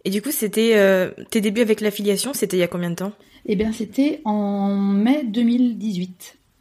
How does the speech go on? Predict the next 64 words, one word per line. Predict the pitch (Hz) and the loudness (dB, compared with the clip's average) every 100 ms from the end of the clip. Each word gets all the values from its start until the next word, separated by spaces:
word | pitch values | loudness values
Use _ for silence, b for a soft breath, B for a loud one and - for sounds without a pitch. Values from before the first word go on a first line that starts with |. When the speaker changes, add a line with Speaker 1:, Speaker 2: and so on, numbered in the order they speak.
| _ | _
Speaker 2:
Donc, | 202 208 208 | -8 -6 -6
ça | 190 | -6
va | 185 | -6
bientôt | 185 208 240 | -6 -6 -6
faire | 240 | -6
deux | 202 202 | -4 -4
Speaker 1:
Ah | |
ouais, | 190 | -4
Speaker 2:
ans. | 202 | -6
Speaker 1:
c'est | - 262 | -8 -10
hyper | - 277 | -4 -4
récent. | 247 220 | -2 0
Speaker 2:
Ouais, | 277 339 220 | 0 0 0
bah | 214 | 0
ouais, | 311 311 | 0 0
Speaker 1:
Bah | |
Speaker 2:
c'est | 214 | -2
tout, | - | -4
Speaker 1:
oui. | 269 | -6
Speaker 2:
tout | 269 | -4
récent. | 247 240 262 | -6 -2 0
Speaker 1:
C'est | 190 | 0
génial. | 185 220 262 B B B 226 | 0 -4 -4 B B B -4
Speaker 2:
Ah | 247 | 2
ouais, | 269 | 4
non, | 285 | 2
c'est | 285 | -4
vraiment | 190 220 | -4 0
très | 269 269 | 0 -2
récent. | 247 226 208 - - - _ b b | -6 -6 -12 -14 -20 -20 _ b b
Speaker 1:
Euh, | 220 220 202 143 214 | 2 2 0 -6 -6
du | 220 | -2
coup, | 302 | 0
je | 277 | 2
vais | 208 | 0
te | |
poser | 220 214 | 2 4
des | 208 | 4
questions | 208 196 - 233 240 - | 4 2 0 -2 -2 -2
vraiment | 175 175 196 202 | -2 2 4 2
pratiques | 202 196 240 240 | 2 0 -2 -2
parce | 180 | -4
que | - | -2
je | 180 | -4
pense | 214 214 | -2 -4
que | - 180 175 | 0 0 2
les | 175 | -2
personnes | 175 - 220 | -2 0 0
qui | 208 185 | 0 -4
nous | 170 | -2
écoutent, | 185 - 233 - | -4 -4 -10 -4
euh, | 170 160 160 B B B B | -2 -2 -6 B B B B
sont | - 175 170 - | -6 -4 -4 -2
conquises | 233 - 220 226 202 | -2 0 -2 2 2
par | 180 | 0
ton | - 220 | 0 0
histoire | 190 - 202 208 - | 2 4 4 4 0
qui | - | -2
est | 180 | 0
très | - 233 | 2 2
inspirante | 214 - 202 202 214 | 2 0 2 2 2
et | 185 | 0
très | 180 - | 0 -2
motivante. | 226 196 - 170 233 - | 0 0 -2 -2 -2 -4